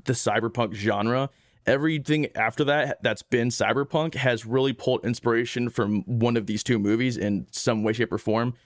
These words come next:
They really just shaped the overall aesthetic and the genre as a whole. And, um, they also, which is something pretty interesting, is that they're both receiving revivals, as they had Blade Runner twenty forty-nine, which came out in twenty seventeen.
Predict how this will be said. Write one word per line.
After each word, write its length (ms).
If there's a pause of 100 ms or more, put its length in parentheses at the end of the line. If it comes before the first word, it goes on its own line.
(120)
They 80
really 220
just 180
shaped 340
the 360
overall 300
aesthetic 420
and 100
the 60
genre 340
as 100
a 60
whole. 320 (500)
And, 480 (120)
um, 340 (140)
they 100
also, 520
which 220
is 140
something 240
pretty 180
interesting, 360
is 100
that 240
they're 80
both 260
receiving 380
revivals, 600
as 180 (360)
they 100
had 160
Blade 180
Runner 200
twenty 220
forty-nine, 440
which 120
came 160
out 140
in 80
twenty 220
seventeen. 600